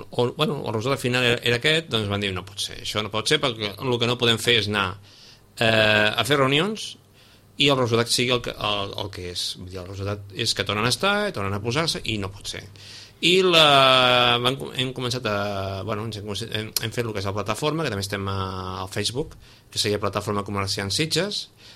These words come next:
que tothom que vulgui, tant si és comerciant com si no,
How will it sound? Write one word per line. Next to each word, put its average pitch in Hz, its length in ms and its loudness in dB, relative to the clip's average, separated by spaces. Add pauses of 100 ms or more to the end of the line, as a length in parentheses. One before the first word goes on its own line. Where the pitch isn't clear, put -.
(140)
que 113 120 0
tothom 110 280 4
que 110 200 2
vulgui, 117 400 4
tant 104 160 0
si 113 80 0
és 104 80 -2
comerciant 107 420 -2
com 104 220 -6
si 107 160 0
no, 123 140 4